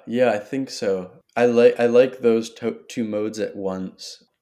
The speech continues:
or the detective story and the sort of existentialist story, uh, because they can kind of compound to just create this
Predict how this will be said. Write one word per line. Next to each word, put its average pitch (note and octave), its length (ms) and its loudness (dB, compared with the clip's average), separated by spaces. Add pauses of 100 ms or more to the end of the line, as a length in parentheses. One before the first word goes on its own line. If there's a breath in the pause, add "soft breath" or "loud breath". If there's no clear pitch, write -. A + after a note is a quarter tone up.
(160)
or A#2 100 0
the A2 140 -4
detective G#2 580 -8
story G2 420 0
and F#2 220 -6
the F#2 40 -10
sort F#2+ 240 -6
of F#2 100 -8
existentialist F#2 1080 -8
story, F2+ 680 -6 (280)
uh, G2+ 160 -2 (360)
because G#2+ 380 -8
they G2+ 120 -6
can G2 180 -10
kind G2+ 240 -10
of G2 140 -12
compound F#2+ 800 -10
to G2 100 -16
just - 300 -12
create G2 400 -6
this - 460 -10